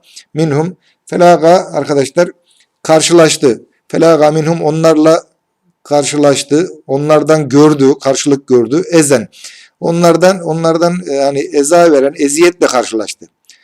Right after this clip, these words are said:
Onlardan kaynaklı bir eziyetle, bir sıkıntıyla karşılaştı. Kesiran, e, çok, kesiran, ezan kesiran, çok büyük eziyetlerle karşılaştı. Fesaber, fesabera, ve sabretti. Ve havele, ve çalıştı,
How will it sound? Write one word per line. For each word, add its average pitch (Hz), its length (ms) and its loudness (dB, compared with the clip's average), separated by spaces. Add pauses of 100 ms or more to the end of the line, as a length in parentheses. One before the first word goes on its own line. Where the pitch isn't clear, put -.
(180)
Onlardan 143 440 -2
kaynaklı 127 460 -4
bir 139 80 -2
eziyetle, 131 500 0
bir 131 40 -6
sıkıntıyla 135 460 -4
karşılaştı. 113 500 -8
Kesiran, 156 560 0 (600)
e, 120 340 -2 (180)
çok, - 420 0 (320)
kesiran, 127 440 -2
ezan 131 340 -2
kesiran, 120 460 -4
çok - 340 -2
büyük 143 160 0
eziyetlerle 131 520 0
karşılaştı. 110 580 -8 (220)
Fesaber, 175 520 0 (240)
fesabera, 135 580 -4 (100)
ve 220 100 0
sabretti. 165 580 -2 (640)
Ve 139 80 0
havele, 196 600 4 (580)
ve 180 200 2
çalıştı, 185 720 2